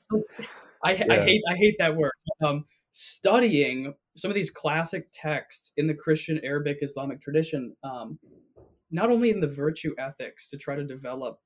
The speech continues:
Speaker 2: kind of your, yourself and also the religious text, but also, I mentioned at the very beginning, the rules, setting out the rules for debate and discussion in something like Aristotle's Topics. I think that that is just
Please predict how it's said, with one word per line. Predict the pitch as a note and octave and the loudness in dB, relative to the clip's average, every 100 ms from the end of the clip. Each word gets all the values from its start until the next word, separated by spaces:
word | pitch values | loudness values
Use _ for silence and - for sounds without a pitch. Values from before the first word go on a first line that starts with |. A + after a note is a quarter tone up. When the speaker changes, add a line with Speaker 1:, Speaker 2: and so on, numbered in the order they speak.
| _ | _
Speaker 2:
kind | C#3 | -12
of | B2 | -12
your, | A#2 G#2+ F#2+ - | -10 -8 -8 -10
yourself | B2 A#2+ - A#2 G#2+ | -14 -14 -14 -14 -10
and | C3+ | -4
also | C#3 D#3+ D#3 | -2 0 -2
the | D3 | -2
religious | C#3 C3 C#3 B2+ | -4 -8 -10 -12
text, | D3 D#3 | -10 -8
but | C#3+ | -4
also, | F3+ G#3 D3 - _ _ | -4 -2 -6 -6 _ _
I | C#3+ | -2
mentioned | D#3 F#3 E3 | 0 0 0
at | |
the | D3 | 0
very | D3 D3+ | 0 -2
beginning, | C3+ C#3+ D#3 B2+ D3+ _ _ _ _ | -2 -2 -2 -6 -10 _ _ _ _
the | D#3 D#3 D#3+ | 0 2 2
rules, | D#3 G3 A3+ G3+ F3+ F#3+ - | 0 4 6 6 4 -2 -4
setting | E3+ G3 | -2 0
out | F#3+ F#3 | 0 0
the | D#3+ | -2
rules | D#3 F3 F3+ E3+ | -2 -2 -4 -6
for | - D#3 | -2 -2
debate | C#3+ C#3+ C#3 D#3+ | 0 0 0 0
and | D#3+ | -2
discussion | D3 - D3+ G#3 - C3 C#3 F3 - - | -4 -4 -4 -4 -4 -4 -4 -6 -10 -6
in | |
something | D3+ D#3 E3 | -2 0 0
like | D3+ | 0
Aristotle's | C3+ D#3+ D#3+ D3+ D3 | -2 -4 -4 -6 -6
Topics. | - E3 G#3 - - - - _ _ _ _ - | -8 -6 -6 -8 -16 -14 -16 _ _ _ _ -6
I | D3+ | -4
think | - F#3+ - | -2 -4 -2
that | E3+ D3 | -2 0
that | D3+ D#3+ G#3 | -2 0 2
is | D#3 C#3+ | 0 0
just | - D#3 - | -6 -8 -10